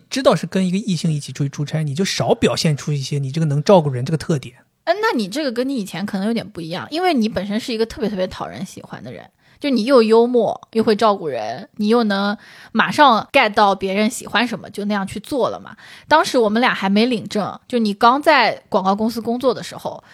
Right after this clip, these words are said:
Speaker 2: 当时我哥还跟我爸妈说，说因为你那个工作，当时公司里面有一个我哥的邻居嘛。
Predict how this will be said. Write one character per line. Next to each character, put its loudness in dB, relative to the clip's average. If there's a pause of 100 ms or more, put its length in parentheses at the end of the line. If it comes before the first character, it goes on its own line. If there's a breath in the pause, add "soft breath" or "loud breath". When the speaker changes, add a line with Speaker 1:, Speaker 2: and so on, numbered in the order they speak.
(240 loud breath)
Speaker 2:
当 4
时 0 (300 loud breath)
我 2
哥 6 (280)
还 -4
跟 2
我 0
爸 4
妈 2
说， 0
说 0
因 -4
为 6
你 0
那 -2
个 0
工 0
作， 2
当 0
时 -6
公 -4
司 -8
里 -4
面 -4
有 0
一 -10
个 0
我 -2
哥 0
的 2
邻 -2
居 2
嘛。 -6